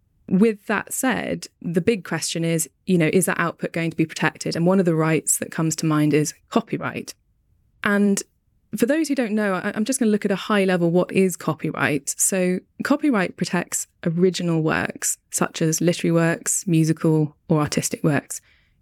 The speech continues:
in general for the lifetime of the author plus seventy years. So when we actually come to consider A I and generative A I, there are two key aspects to do with copyright that arise.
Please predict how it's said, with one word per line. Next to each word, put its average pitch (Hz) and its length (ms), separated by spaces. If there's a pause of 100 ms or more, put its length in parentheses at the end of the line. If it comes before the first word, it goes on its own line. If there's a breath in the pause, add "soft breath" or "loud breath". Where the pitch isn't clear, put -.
in 185 220
general 175 560
for - 120
the 170 80
lifetime 175 460
of 165 80
the 175 100
author 170 260
plus - 400
seventy 160 380
years. 165 400 (720)
So 208 320 (680)
when 240 300
we 311 100
actually 254 220
come 208 120
to - 80
consider 180 580 (140)
A 170 180
I 165 240
and 160 400
generative 170 420
A 139 120
I, 139 400
there 175 220
are 175 360
two 247 500
key 214 200
aspects - 540
to - 60
do 185 160
with 165 100
copyright 147 540
that - 100
arise. 170 540